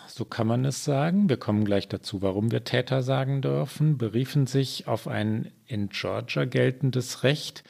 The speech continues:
so ähnlich wie das Recht, über das wir vorhin gesprochen haben, also das ist so ähnlich wie das Gesetz, über das wir vorhin gesprochen haben. Eines nämlich, das Bürgern die Festnahme von Verdächtigen erlaubt.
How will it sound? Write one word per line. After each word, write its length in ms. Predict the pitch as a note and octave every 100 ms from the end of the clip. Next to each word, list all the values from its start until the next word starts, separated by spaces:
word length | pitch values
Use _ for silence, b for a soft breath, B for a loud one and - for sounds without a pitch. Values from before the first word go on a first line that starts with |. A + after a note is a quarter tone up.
| B B B
so 200 | - A#2
ähnlich 560 | D#3 A2 A#2+ C3 B2+ -
wie 160 | A2+
das 240 | A2 G#2+ -
Recht, 420 | A2 - - -
über 180 | F3 A2
das 180 | G2+ -
wir 80 | G2
vorhin 360 | G#2+ F2 G#2
gesprochen 560 | A#2+ - - C#3 D3+ C3
haben, 260 | D3 E3 C#3+
also 120 | G2+
das 180 | F2 -
ist 120 | -
so 100 | A2
ähnlich 260 | G2 F2
wie 40 | -
das 220 | - -
Gesetz, 520 | F2 D#2+ A2+ - -
über 140 | G2+ F#2
das 200 | F#2 -
wir 80 |
vorhin 320 | - G2 F#2+ G2
gesprochen 600 | A2 - - G#2 A#2 A2+
haben. 260 | A#2 D#3 E3+ B B B B B
Eines 340 | - A#2+ C3 -
nämlich, 360 | B2+ C3 C3+ -
das 200 | A#2+ -
Bürgern 500 | A#2+ C3 C#3 C#3 A#2+
die 120 | G#2
Festnahme 920 | - - E3+ - - D#3+ C#3 C#3 C3
von 200 | - G#2+
Verdächtigen 760 | - G#2 C#3+ D3+ - G2 F#2
erlaubt. 680 | G2 F#2+ F#2 F#2 C3+ - -